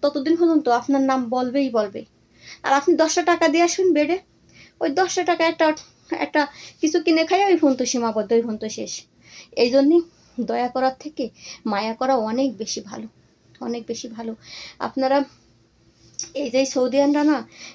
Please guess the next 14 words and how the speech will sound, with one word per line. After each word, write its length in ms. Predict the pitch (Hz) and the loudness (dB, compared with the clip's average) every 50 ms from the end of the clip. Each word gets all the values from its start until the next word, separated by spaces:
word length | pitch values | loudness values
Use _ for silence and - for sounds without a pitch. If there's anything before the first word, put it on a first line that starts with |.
| - - | -8 -6
মায়া 280 | 240 220 220 226 240 233 - | -4 -4 -4 -4 -6 -6 -4
করা 140 | 240 226 233 | -4 -2 -2
বোঝে 280 | 220 220 214 214 226 226 | -2 -4 -4 -4 -4 -4
না, 120 | 226 - - - _ _ _ _ _ _ _ _ _ _ | -4 -6 -10 -14 _ _ _ _ _ _ _ _ _ _
বিশ্বাস 440 | 226 233 233 - - - 285 285 - - | -8 -6 -4 -4 -2 -2 -2 -2 -2 -4
করেন 280 | - 285 285 311 320 - _ _ _ - - - - - - - - | -4 -4 -4 -4 -6 -10 _ _ _ -20 -20 -20 -18 -18 -12 -8 -6
মায়া 260 | 240 233 233 233 233 | -4 -4 -4 -4 -4
করা 200 | 233 226 226 220 | -2 -2 -2 -2
বোঝে 300 | 190 208 208 196 214 214 | -2 -4 -8 -8 -10 -10
না। 120 | 214 220 208 - _ _ _ _ - | -10 -12 -14 -16 _ _ _ _ -10
আমি 180 | 247 233 240 262 | -8 -4 -2 -2
একবারটা 340 | 262 254 - 277 262 262 269 254 | -2 -2 -2 -4 -2 -2 -2 -2
অসুস্থ 280 | 254 - 269 262 - - 294 | -2 -4 -8 -8 -8 -10 -8
হয়ে, 260 | 277 302 302 294 254 | -4 -2 -2 -2 -2